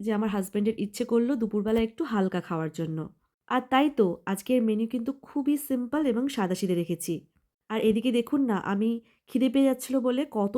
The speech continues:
রকম ফল খাচ্ছিলাম, চেরি, অ্যাপেল, কলা,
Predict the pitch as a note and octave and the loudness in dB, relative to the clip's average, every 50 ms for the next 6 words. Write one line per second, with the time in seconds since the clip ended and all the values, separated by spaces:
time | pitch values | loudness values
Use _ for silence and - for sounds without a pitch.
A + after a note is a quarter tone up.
0 | C4 B3 A3 G#3+ A#3 C4+ D4+ - A#3 G3+ F#3 - - F#3 F#3 - - G3 F3 F3 | 2 2 2 0 -2 -4 -2 0 0 0 0 0 -2 -4 -4 -4 -4 -4 -2 -2
1 | F3 F3 - - _ _ _ _ _ - - B3+ A#3+ A#3 A#3 A#3 A#3 A#3 A#3 A3+ | -4 -6 -8 -12 _ _ _ _ _ -2 2 2 4 4 4 4 4 2 2 0
2 | - - G3+ G3 G3 G3+ G#3+ A3 G#3+ A3 G#3+ A3 A3 A3 A3 - G#3 G3 G3 G3 | 0 0 0 0 0 0 2 4 4 6 4 4 2 -2 -2 -2 0 2 2 2
3 | G3 G3 | 2 2